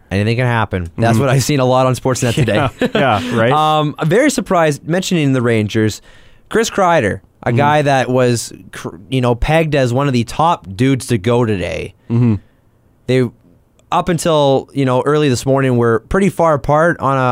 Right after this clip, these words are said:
Speaker 1: on a contract extension, and then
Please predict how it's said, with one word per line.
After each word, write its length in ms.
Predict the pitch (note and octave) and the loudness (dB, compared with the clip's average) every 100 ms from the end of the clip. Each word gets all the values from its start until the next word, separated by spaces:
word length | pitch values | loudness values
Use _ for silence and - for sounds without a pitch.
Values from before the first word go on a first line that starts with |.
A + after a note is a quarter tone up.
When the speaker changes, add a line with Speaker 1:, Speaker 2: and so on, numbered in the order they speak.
| G#2+ | 0
Speaker 1:
on 60 | |
a 40 | A#2+ | 0
contract 360 | D#3 D#3 D#3+ | -2 -2 -2
extension, 640 | C#3+ - D3+ D3 E3 E3 D#3+ _ _ _ _ _ - | -4 -4 -4 -2 -2 -2 -4 _ _ _ _ _ -2
and 180 | C3 C3+ | 0 0
then 680 | C3+ C#3 C3+ C#3 C3 G#2+ | 0 0 2 0 -2 -6